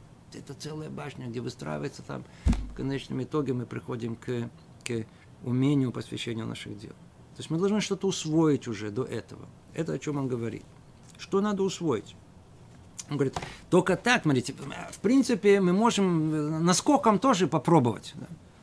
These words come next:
"Щас, э, слушали занятия, вышли, вышли, значит, э, на улицу и искать лишем и худ, куча брыху, вышкин тев, и, так ска-, скажем, с на-, с намерением, по-, это раз, пошли, купили пиццу, поели".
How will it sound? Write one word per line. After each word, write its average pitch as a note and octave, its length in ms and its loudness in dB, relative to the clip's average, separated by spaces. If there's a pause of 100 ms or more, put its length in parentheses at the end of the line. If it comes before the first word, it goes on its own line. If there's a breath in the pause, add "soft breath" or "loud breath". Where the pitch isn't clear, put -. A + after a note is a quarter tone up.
(160)
"Щас, G#3 340 2
э, D3 280 -4
слушали F#3 380 2
занятия, G3+ 640 4
вышли, E3 680 2 (420 loud breath)
вышли, D3 800 4
значит, B2+ 440 -2
э, A#2 420 -4
на B2+ 140 0
улицу A3+ 640 2
и G3 520 0
искать F#3 340 -4
лишем G3 460 0
и F#3 140 -2
худ, G3 280 -4
куча G3 360 -6
брыху, F3+ 360 -6
вышкин F3+ 420 -6
тев, F3+ 260 -4
и, G3 160 -4
так - 200 -8
ска-, F#3 220 -4
скажем, F3 400 -4
с - 100 -12
на-, E3+ 200 -2
с D#3 100 -10
намерением, E3+ 500 0
по-, D#3 80 -4
это E3 440 -4
раз, F3+ 180 -2
пошли, E3 300 -4
купили D3+ 380 -2
пиццу, F3+ 380 -4
поели". A#2+ 380 -4